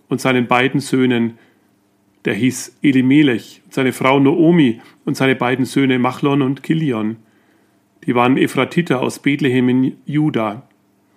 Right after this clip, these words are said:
Und als sie ins Land der Moabiter gekommen waren, blieben sie dort. Und Elimelech, Naomis Mann, starb,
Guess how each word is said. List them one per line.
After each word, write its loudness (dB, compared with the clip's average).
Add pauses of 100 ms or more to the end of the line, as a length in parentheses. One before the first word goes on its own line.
(1200)
Und -4
als -2
sie 0
ins -4
Land -2
der -2
Moabiter -2
gekommen -4
waren, -2 (360)
blieben -2
sie -4
dort. -10 (680)
Und -4
Elimelech, 0 (280)
Naomis 0
Mann, 2
starb, -2